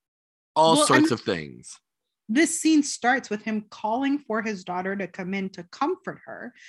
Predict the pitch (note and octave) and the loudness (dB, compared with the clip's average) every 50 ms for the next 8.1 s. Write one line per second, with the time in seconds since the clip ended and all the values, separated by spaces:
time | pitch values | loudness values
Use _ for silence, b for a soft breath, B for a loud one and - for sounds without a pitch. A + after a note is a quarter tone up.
0 | B B B B _ - A3+ A3 - A#3 A3+ - - - D4 D#4+ C#4 G3 G3+ G3 | B B B B _ -8 -6 -4 -4 -4 -4 -6 -6 -4 -4 -4 -4 -4 -4 -2
1 | G3 G#3+ - A#3 - - - - A3+ G#3 F#3+ F#3+ G#3+ A3 F#3+ E3+ D#3+ F3 F3 D#3+ | -2 -2 -2 -2 -4 -8 -8 -8 -6 -6 -4 -4 -4 -6 -6 -6 -8 -8 -10 -12
2 | - - - _ F#3+ G#3 G#3+ G#3+ - A3+ B3 B3+ C4 B3+ A#3+ G#3 G3 F#3 E3+ E3+ | -14 -18 -14 _ -8 -8 -6 -4 -2 0 2 2 2 2 0 -2 -4 -6 -6 -6
3 | E3+ F3 F#3 G3 G3+ - - G#3 G3 F#3 F#3 F3 E3+ D#3+ D#3+ D#3 - - - - | -6 -4 -4 -6 -6 -8 -8 -6 -6 -4 -4 -6 -6 -6 -8 -10 -12 -12 -12 -12
4 | F3+ E3+ - - - - _ _ _ _ _ B B B B B B B - - | -12 -12 -12 -16 -20 -20 _ _ _ _ _ B B B B B B B -4 -2
5 | C4 A3 A#3 A#3 A#3 - - - B3+ - A3+ A#3 A3 G#3 G#3 A3+ B3+ C#4+ E4 - | -2 0 0 0 0 -2 -2 -4 -4 -2 -2 -2 -2 -2 -2 0 0 0 -2 -4
6 | - - - - - - G#3+ G#3 G3+ F3 F3 G#3 G#3 G3+ G3 - F#3+ F3+ E3 F#3 | -6 -8 -10 -10 -10 -10 -8 -8 -6 -6 -4 -4 -4 -4 -6 -8 -12 -10 -10 -10
7 | E3+ F3 F3 F3 E3+ F3 E3+ E3+ E3+ - - - C#4+ D#4+ C4+ F#3+ D3+ C#3+ D#3 C#3+ | -8 -6 -6 -4 -4 -4 -4 -6 -8 -10 -6 -2 -2 0 0 -2 -4 -8 -14 -16
8 | - | -16